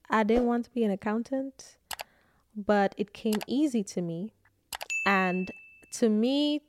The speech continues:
choosing accounting was easier than being undecided. Having s-, something to work towards was better than having nothing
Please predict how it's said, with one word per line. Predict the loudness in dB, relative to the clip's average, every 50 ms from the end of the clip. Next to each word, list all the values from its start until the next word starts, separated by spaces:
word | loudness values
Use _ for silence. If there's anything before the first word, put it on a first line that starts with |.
| _
choosing | -4 0 4 4 4 4 2 0 0 0
accounting | 0 0 0 0 2 2 0 0 0 0 0 2 2 0
was | 0 0 -2 -4 -8 -6
easier | -4 -2 -2 -2 -2 -2 0 0 2 2 0 0
than | 0 0 0 -2 -2
being | -2 -2 0 -2 -2 -4 -4
undecided. | -4 -4 -4 -6 -6 -10 -8 -8 -6 -6 -4 -4 -4 -4 -6 -8 -10 -14 _ _ _ _ _ _ _ _ _ _ _ _ _ _ _ _
Having | _ 8 10 10 10 10 8 4 2 2
s-, | -2 -6 -14 -20 _ _
something | -16 -14 -12 0 4 6 8 8 6 4 0 0 2 4 4 4 2 2 0 0 -2 -6 _ _ _ -16
to | -4 0 2 2
work | 2 2 -2 -4 -2 0 4 4 4 4 2 -2 _ _
towards | -8 -2 0 2 2 4 4 4 4 2 0 0 0 0
was | 0 0 -2
better | -6 -2 0 2 2 2 0 0 0 0 0 0 0
than | -2 -2 -2 0 -2 -2
having | -2 -2 -4 -2 -2 -2 -2 -2 -2 -2 -2
nothing | -2 -2 -4 -6 _ -8 -8 -8 -8 -10 -12